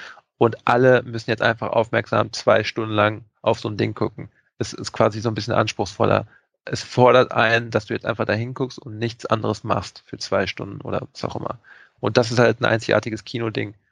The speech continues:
wo du halt gar, wo du quasi die Freiheiten genommen werden, etwas anderes zu tun. Zumindest, wenn du da kein super asoziales Publikum hast. Äh, und das ist halt schon sehr speziell, dass quasi eine Menge von Leuten dasselbe jetzt einfach experiencen wie du, live, ohne Ablenkung.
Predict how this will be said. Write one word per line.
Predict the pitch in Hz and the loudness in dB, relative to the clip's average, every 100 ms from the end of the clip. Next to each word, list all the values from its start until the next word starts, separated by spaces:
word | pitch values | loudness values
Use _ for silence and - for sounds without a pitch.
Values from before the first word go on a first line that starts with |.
| _ | _
wo | 110 | 0
du | |
halt | 104 | 2
gar, | 107 - | 0 -2
wo | 113 | -6
du | 117 | -6
quasi | 107 123 110 | 0 2 2
die | 107 | 0
Freiheiten | 104 117 113 113 120 | -2 2 2 0 -2
genommen | 120 120 120 110 | -6 -4 -4 2
werden, | 113 104 120 | 4 4 0
etwas | - - - | -10 -8 -6
anderes | 113 107 | -4 -6
zu | 110 | -8
tun. | - 117 110 _ _ | -12 -12 -12 _ _
Zumindest, | - 113 110 107 | -8 -2 -2 0
wenn | 110 | 2
du | 110 | 4
da | 107 | 2
kein | - 110 107 _ _ _ | 2 0 -2 _ _ _
super | - 113 107 | -4 2 4
asoziales | 107 104 110 107 | 4 2 2 2
Publikum | - 113 - - | -2 -2 -2 -6
hast. | - - _ _ _ _ _ _ - | -6 -8 _ _ _ _ _ _ 2
Äh, | 117 107 | 4 4
und | 123 117 | 0 0
das | 120 | 4
ist | |
halt | 135 127 | 4 2
schon | 135 | 2
sehr | 127 | 2
speziell, | 127 131 - 151 | 2 0 4 4
dass | 117 - - | 4 -2 0
quasi | 113 113 | 0 0
eine | 113 | -4
Menge | 113 120 117 131 139 | -8 -6 -2 -2 -2
von | 120 113 | -6 -4
Leuten | 117 117 135 143 165 _ _ _ _ | -2 -2 -4 -10 -12 _ _ _ _
dasselbe | 120 110 120 123 | -2 4 4 6
jetzt | 123 - | 4 4
einfach | 120 117 | 0 0
experiencen | 117 - 123 123 117 - | -4 -4 -2 -2 -4 -6
wie | 110 | -6
du, | 110 117 120 113 - | -2 -2 -4 -2 2
live, | 113 113 113 - _ - | 4 4 2 -2 _ -6
ohne | 127 113 | 0 2
Ablenkung. | 110 110 110 107 113 113 | 0 0 -4 -4 -6 -6